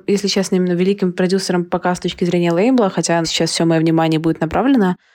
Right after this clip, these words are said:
потому что хочется делать это класснее, лучше, потому что это довольно новая история для меня сто процентов и вообще в индустрии. Я хочу, чтобы это все классно перформило, и классно перформило,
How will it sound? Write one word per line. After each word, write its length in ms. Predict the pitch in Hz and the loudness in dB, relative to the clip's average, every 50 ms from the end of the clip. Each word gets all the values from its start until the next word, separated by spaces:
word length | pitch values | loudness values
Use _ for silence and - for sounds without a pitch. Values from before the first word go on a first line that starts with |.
| _ _ _ _ | _ _ _ _
потому 240 | - - - 175 175 180 | -8 -4 -4 -2 -2 -2
что 120 | - - | -4 -4
хочется 360 | - 190 185 - - - 175 | -2 -2 -2 -2 -2 -2 0
делать 300 | 165 170 175 170 170 - | 0 2 2 2 0 0
это 420 | 170 160 165 160 165 165 165 156 - | -2 -2 0 0 0 0 0 -2 -4
класснее, 800 | - - 170 165 - - 180 190 202 196 185 180 175 170 165 - - | -4 -4 -4 -2 -2 0 0 2 2 2 2 2 2 2 0 0 0
лучше, 540 | 170 175 175 175 170 - - - 170 165 160 160 | 0 0 0 0 0 -2 -2 0 0 0 0 -2
потому 160 | - 165 165 | -2 -4 -4
что 120 | - - | -4 -4
это 80 | 160 160 | -4 -2
довольно 460 | 170 160 165 160 160 160 151 147 - | 0 0 0 0 0 0 0 0 0
новая 300 | - 170 165 156 160 151 | 0 0 0 0 0 -2
история 500 | 151 - - 190 220 233 240 196 185 175 - - | -2 -2 -2 -2 -2 0 0 -2 -2 -4 -4 -4
для 80 | 170 | -2
меня 200 | 165 165 165 160 | 0 0 0 0
сто 140 | 165 - 233 | 0 -2 -2
процентов 460 | 240 240 208 - - 175 175 165 - | -2 -2 -2 -2 0 0 -2 -2 -2
и 40 | - | -4
вообще 340 | 170 165 165 - - 160 147 - | -4 -4 -4 -4 -4 -4 -4 -4
в 80 | 170 | -2
индустрии. 480 | 170 170 170 170 - - 165 156 165 175 | -2 -2 -2 -4 -4 -2 -2 -2 -2 -4
Я 460 | - - 170 185 190 202 233 262 277 269 | -6 -4 -2 0 0 2 2 0 0 0
хочу, 640 | - - 214 208 - - - 185 185 208 226 240 - - | -2 -2 -2 -2 0 0 2 2 4 4 2 0 -2 -6
чтобы 300 | - - - 180 175 180 | -6 -6 -4 -2 0 0
это 220 | 180 196 190 - | 0 0 -2 -4
все 540 | 190 - - - - 185 185 190 190 190 185 - | -6 -6 -4 -2 0 2 4 4 4 2 0 -2
классно 640 | - - - 185 180 180 185 180 - - - 185 175 | -4 -2 0 0 2 2 0 0 -2 -2 -2 -2 -2
перформило, 880 | - 185 185 - - - 190 214 220 196 190 180 170 170 165 160 160 | -2 -4 -4 -4 -4 -2 0 0 2 2 2 2 2 2 0 0 -2
и 160 | 175 - - - | -4 -8 -10 -8
классно 420 | - - 180 185 185 - - 175 | -4 -2 0 0 0 -2 -2 -2
перформило, 1200 | - 175 170 - - 185 196 202 202 190 180 175 170 170 170 170 170 170 165 160 - - - | -2 -2 -4 -4 -2 -2 0 2 2 2 2 2 2 2 0 0 0 0 0 -2 -4 -6 -12